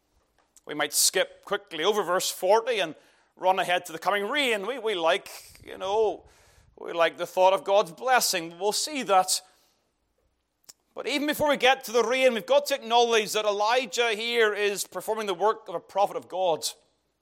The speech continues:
Note the verses. Verse number forty. "Elijah said unto them." Verse forty-one, "Elijah said unto Ahab." Verse forty-three, "Elijah said to his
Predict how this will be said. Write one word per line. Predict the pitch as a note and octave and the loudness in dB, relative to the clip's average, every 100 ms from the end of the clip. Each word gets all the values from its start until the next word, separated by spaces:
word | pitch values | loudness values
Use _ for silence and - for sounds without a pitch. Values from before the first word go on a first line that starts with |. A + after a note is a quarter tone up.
| _ _ _ - _ - | _ _ _ -20 _ -20
Note | F#3 B3 - | -6 -6 -4
the | |
verses. | A3+ B3 B3 - F3 - | 2 6 6 4 0 -2
Verse | A3 C#4 - | 0 2 0
number | B3 A#3 A#3+ A3+ G#3 - _ - | -4 -2 2 2 0 -10 _ -2
forty. | G3+ G3+ C#3+ A#2 _ _ _ _ - | 0 0 -2 -12 _ _ _ _ -4
"Elijah | E3 F3 A#3+ C4+ - A#3+ | 0 4 4 2 -2 0
said | - A3 A3 A3+ F#3+ | 0 0 2 2 2
unto | G3 G3 F#3 F#3 D#3+ | -2 -2 -4 -8 -2
them." | F3 F3 A#2+ - _ _ _ _ _ _ _ _ - | 0 0 -4 -16 _ _ _ _ _ _ _ _ -16
Verse | C3 A3+ D4 - | 2 4 4 0
forty-one, | C4 C4+ B3+ B3+ A3+ E3 - _ _ | 2 2 4 8 6 4 -8 _ _
"Elijah | E3+ F3 G3 B3+ C#4 - A3 | -2 2 6 6 4 -2 0
said | - A#3 A#3 G#3 | 0 2 2 4
unto | G#3 G#3 - F#3+ - | 0 0 -6 -8 -4
Ahab." | G3 G#3 D#3+ C3+ A#2+ - _ _ _ _ _ | -2 0 0 0 -2 -10 _ _ _ _ _
Verse | C3 F#3 G3 - | -8 -2 0 -2
forty-three, | - A3+ C4+ - B3+ A#3+ G3 F3 _ _ _ | 2 2 2 -2 -2 -2 -2 -6 _ _ _
"Elijah | F3 F#3+ G#3 A#3+ G#3 - - | 0 4 6 4 2 -2 0
said | - G#3 G3 F#3 - | 0 2 2 2 -4
to | - F#3+ F3 | -6 -4 -2
his | F3+ E3+ D3+ | -2 -2 -4